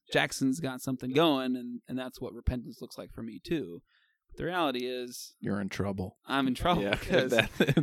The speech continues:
Speaker 2: that's your
Speaker 1: Jackson's got,
Speaker 2: marker.
Speaker 1: Jackson's got different things that he needs to repent of than I have, than I need to repent of.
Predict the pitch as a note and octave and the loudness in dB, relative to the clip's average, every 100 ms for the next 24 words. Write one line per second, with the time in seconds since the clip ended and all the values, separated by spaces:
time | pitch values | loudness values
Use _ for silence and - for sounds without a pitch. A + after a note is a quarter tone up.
0 | C3 C#3 C#3+ F3+ C3+ A#2+ A2+ A2+ C3 C3 | 8 8 8 8 8 8 6 4 4 2
1 | G#2 - _ _ C#3+ D3 E3 - D3+ C#3 | 0 -6 _ _ -8 -8 -8 -6 -4 -4
2 | B2+ C#3 B2+ B2+ C3 B2+ B2+ B2+ B2+ B2+ | -4 -6 -6 -6 -6 -8 -6 -6 -2 -2
3 | B2 - A2+ - C3+ B2 A#2 A2+ B2 - | -4 -8 -8 -4 -4 -4 -6 -8 -10 -18
4 | - _ - - B2+ D#3+ - - - - | -20 _ -14 -8 -6 -6 -8 -14 -14 -8
5 | C3 D3+ - - - - - - - | -4 -4 -4 -6 -6 -6 -6 -14 -14